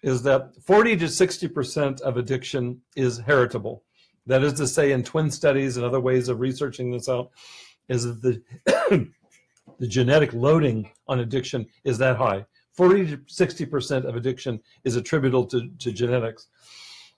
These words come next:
Um, some people will say, "Well, then there's no hope, uh, because of genetics." I personally come from a family where addiction was,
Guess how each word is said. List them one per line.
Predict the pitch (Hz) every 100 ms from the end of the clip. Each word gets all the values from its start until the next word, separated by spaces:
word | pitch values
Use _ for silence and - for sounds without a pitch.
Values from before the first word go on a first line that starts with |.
| _ _ -
Um, | 110 107 107 113 - _ _ _ _ _ _
some | - 220
people | 196 185 135
will | 123 131
say, | 131 - 135 127 123 123
"Well, | 131 127 135
then | 156
there's | 151 127
no | 139 123
hope, | 156 143 - _ _ _ _ _ _ -
uh, | 113
because | 110 123 131 110
of | 117 107 -
genetics." | 123 123 135 110 - - _ - - - _ _ _ _ -
I | 123
personally | 131 170 160 143
come | 131
from | 135 127
a |
family | 123 139 127 127
where | 120 117 123
addiction | 117 139 143 135 117
was, | 110 101 -